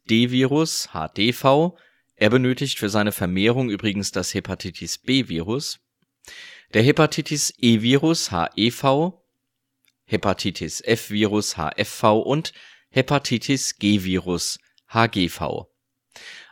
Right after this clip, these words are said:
Außerdem weitere Erreger einer Begleithepatitis, vor allem Viren der Herpesfamilie. Vorkommen: H A weltweit, H B weltweit, H C ebenso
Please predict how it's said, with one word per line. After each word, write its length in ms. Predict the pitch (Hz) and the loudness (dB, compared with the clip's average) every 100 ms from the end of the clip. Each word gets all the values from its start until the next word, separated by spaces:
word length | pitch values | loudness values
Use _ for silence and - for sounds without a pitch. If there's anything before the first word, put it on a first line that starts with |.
| _ | _
Außerdem 640 | 117 123 156 156 165 131 | 4 6 4 4 2 4
weitere 400 | 101 117 131 123 | 6 6 2 4
Erreger 580 | 113 107 113 127 127 - | 4 4 2 2 2 0
einer 220 | 104 113 | 0 0
Begleithepatitis, 1120 | 123 113 110 131 107 90 85 - 85 78 76 | 0 2 2 2 -2 -4 -6 -6 -10 -10 -10
vor 260 | - 85 73 | -6 -2 0
allem 380 | 95 127 151 - | 2 2 0 -6
Viren 500 | 95 92 104 113 131 | -6 0 2 2 2
der 120 | 123 | 0
Herpesfamilie. 1000 | 113 90 87 82 - 80 80 76 76 - - _ _ _ _ _ _ _ _ _ _ - - - - _ | 0 -2 -2 -6 -6 -8 -8 -10 -10 -12 -16 _ _ _ _ _ _ _ _ _ _ -20 -20 -20 -20 _
Vorkommen: 760 | - - 151 - 92 78 80 - _ _ _ _ | -2 4 4 2 -6 -6 -12 -18 _ _ _ _
H 240 | - 92 87 | 0 2 4
A 400 | 87 120 165 165 | 4 2 2 -2
weltweit, 760 | 104 104 - 71 65 - - _ _ _ | -2 -2 -2 -6 -6 -10 -16 _ _ _
H 240 | - 82 | -4 -2
B 460 | 80 92 113 151 185 - _ _ | 0 0 2 0 -2 -10 _ _
weltweit, 880 | - 80 78 - 82 110 160 - - - _ _ _ _ | -8 -6 -6 -2 0 2 0 -6 -12 -14 _ _ _ _
H 260 | - 98 98 | -4 -2 0
C 540 | - 107 120 147 175 _ _ _ _ _ | 0 0 2 0 -4 _ _ _ _ _
ebenso 580 | 110 107 87 85 76 | 2 2 0 -2 -4